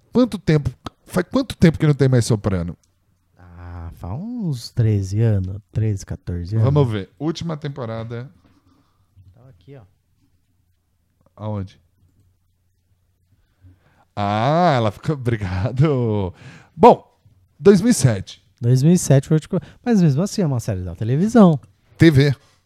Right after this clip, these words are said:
Speaker 1: Surgiu na T V. Por
Speaker 2: Tá
Speaker 1: que não
Speaker 2: indo pro
Speaker 1: fazer um filme
Speaker 2: streaming.
Speaker 1: pra T V? Vamos combinar aqui, gente?
Speaker 2: Ah, mas é a
Speaker 1: Streaming é T V.
Speaker 2: vontade do maluco, cara.
Speaker 1: Ah, a vontade do criador.
Speaker 2: É, a
Speaker 1: Tá.
Speaker 2: vontade do criador.
Speaker 1: Pra mim,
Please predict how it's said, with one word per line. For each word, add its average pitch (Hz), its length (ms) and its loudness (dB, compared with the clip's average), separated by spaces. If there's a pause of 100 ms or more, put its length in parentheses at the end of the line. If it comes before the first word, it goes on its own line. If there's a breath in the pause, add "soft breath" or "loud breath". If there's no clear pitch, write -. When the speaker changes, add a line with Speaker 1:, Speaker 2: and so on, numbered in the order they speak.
(320)
Speaker 1:
Surgiu 107 360 -4
na 127 80 0
T 180 140 4
V. 135 260 4 (220)
Por - 120 0
Speaker 2:
Tá 135 60 -2
Speaker 1:
que 170 80 2
não 139 80 0
Speaker 2:
indo 131 40 2
pro 131 40 2
Speaker 1:
fazer 123 120 0
um 135 40 4
filme 135 240 6
Speaker 2:
streaming. - 20 2
Speaker 1:
pra 113 120 4
T 113 140 0
V? 101 240 -2 (1400 soft breath)
Vamos - 160 -2
combinar 151 300 -2
aqui, 139 280 -2
gente? 107 300 -2
Speaker 2:
Ah, 311 140 4
mas 233 160 10
é 208 120 10
a 277 40 6
Speaker 1:
Streaming 285 40 6
é - 20 6
T 277 80 4
V. 269 220 6
Speaker 2:
vontade 285 300 4
do 269 160 0
maluco, 175 640 4
cara. 160 220 -4
Speaker 1:
Ah, 127 40 2
a - 20 0
vontade 151 420 -2
do 156 100 -8
criador. 170 320 0
Speaker 2:
É, 240 220 -2
a 208 80 2
Speaker 1:
Tá. 160 100 6
Speaker 2:
vontade 196 260 2
do 214 100 2
criador. 233 400 4
Speaker 1:
Pra 180 140 6
mim, 151 160 0